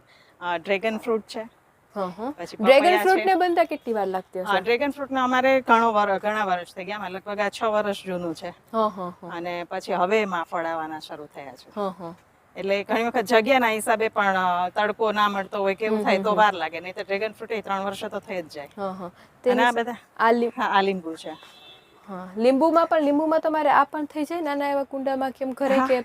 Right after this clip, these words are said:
Speaker 1: હા, થાય.
Speaker 2: લીંબુ
Speaker 1: લીંબુ
Speaker 2: થઈ
Speaker 1: પણ
Speaker 2: જાય.
Speaker 1: થાય.
Speaker 2: હમ,
Speaker 1: મોટું
Speaker 2: હમ.
Speaker 1: કુંડું હોય ને એમાં વાવી શકો તમે.
Speaker 2: હા, હા, હા.
Speaker 1: પછી આ ભીંડાના છોડ ઉગ્યા છે.
Speaker 2: હા. ભીંડાને આને, આને બનતા કેટલો ટાઇમ લાગતો
Speaker 1: હા,
Speaker 2: હશે?
Speaker 1: ભીંડા જો અત્યારે મેં આ વાવ્યા છે ને, એને એક મહિનો થયો છે, એટલે આટલા છોડ થઈ ગયા છે. પછી
Speaker 2: હા,
Speaker 1: એની
Speaker 2: હા.
Speaker 1: જગ્યા બદલાવી પડે.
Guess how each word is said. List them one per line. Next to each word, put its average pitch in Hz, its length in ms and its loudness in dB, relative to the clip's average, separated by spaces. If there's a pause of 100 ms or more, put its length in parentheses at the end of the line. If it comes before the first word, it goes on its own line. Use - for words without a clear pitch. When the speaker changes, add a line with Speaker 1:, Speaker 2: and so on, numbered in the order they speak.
(180)
Speaker 1:
હા, 196 200 2
થાય. 208 260 -6 (640)
Speaker 2:
લીંબુ - 0 -
Speaker 1:
લીંબુ 233 240 0
Speaker 2:
થઈ 233 100 -2
Speaker 1:
પણ 202 80 4
Speaker 2:
જાય. 185 80 -2
Speaker 1:
થાય. 165 200 -4 (220)
Speaker 2:
હમ, 220 100 -6
Speaker 1:
મોટું 262 260 4
Speaker 2:
હમ. - 0 -
Speaker 1:
કુંડું 285 260 2
હોય 262 160 4
ને 180 160 -8 (120)
એમાં 185 320 -4
વાવી 156 240 -4
શકો 151 280 -16
તમે. 151 260 -16
Speaker 2:
હા, 214 200 -6
હા, 196 200 -8
હા. 185 260 -16
Speaker 1:
પછી - 240 -6
આ 196 60 0
ભીંડાના 196 460 0
છોડ 165 240 -8
ઉગ્યા 160 280 -6
છે. - 140 -16 (580)
Speaker 2:
હા. 196 240 -14 (1300)
ભીંડાને 269 540 4
આને, 285 280 2
આને 277 280 0 (220)
બનતા 262 340 2
કેટલો 254 240 -2
ટાઇમ 196 180 -2
લાગતો 185 240 -2
Speaker 1:
હા, 214 80 2
Speaker 2:
હશે? 190 160 2
Speaker 1:
ભીંડા 240 320 4
જો 240 160 4
અત્યારે 262 300 4
મેં 262 160 6
આ 247 80 4
વાવ્યા 262 300 4
છે 330 120 -2
ને, 240 80 2
એને 208 140 0
એક 220 120 -2
મહિનો 196 300 -4
થયો 196 200 -2
છે, 196 120 -2
એટલે 185 180 0
આટલા 214 220 2
છોડ 220 220 -4
થઈ 214 180 0
ગયા 170 180 2
છે. 269 140 -4
પછી 208 180 -2
Speaker 2:
હા, 220 100 6
Speaker 1:
એની 208 120 2
Speaker 2:
હા. 175 40 -2
Speaker 1:
જગ્યા 202 260 4
બદલાવી 170 380 0
પડે. 151 240 -10